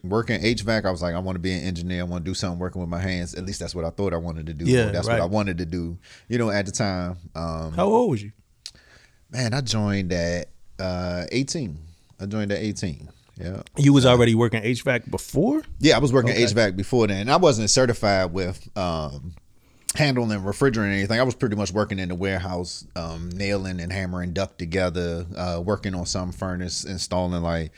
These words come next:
Speaker 1: uh, motherboards and electrical components inside furnaces and things like that. So, you know, that was something that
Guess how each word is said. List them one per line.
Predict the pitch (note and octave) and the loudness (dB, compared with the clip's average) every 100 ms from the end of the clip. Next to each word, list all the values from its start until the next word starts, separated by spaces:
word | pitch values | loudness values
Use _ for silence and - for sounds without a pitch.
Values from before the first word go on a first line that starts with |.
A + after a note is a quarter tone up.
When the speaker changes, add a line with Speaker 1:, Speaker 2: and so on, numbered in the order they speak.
| - - _ | -20 -20 _
Speaker 1:
uh, | - D2 | -6 -4
motherboards | E2+ F#2+ F2 F2 F2 E2 E2+ | -4 -4 -4 -4 -2 -4 -4
and | E2 | -4
electrical | D#2+ E2 - - | -4 -6 -10 -14
components | D#2 F2+ E2 D#2 - | -10 -6 -4 -4 -6
inside | D#2+ - D#2+ D#2 | -8 -6 -6 -6
furnaces | E2+ D#2+ D#2 D2+ | -6 -6 -8 -8
and | D#2+ D#2+ | -8 -6
things | D#2+ D#2+ D#2+ | -6 -6 -8
like | D2+ - | -8 -6
that. | D#2 D2 - - - - | -6 -6 -10 -20 -20 -6
So, | - A#2 G#2 G#2+ | 4 6 6 2
you | C3+ | 2
know, | B2+ | 6
that | C#3 E3 | 8 8
was | C#3 | 6
something | C#3+ A#2 | 4 4
that | A2+ G#2 | 2 2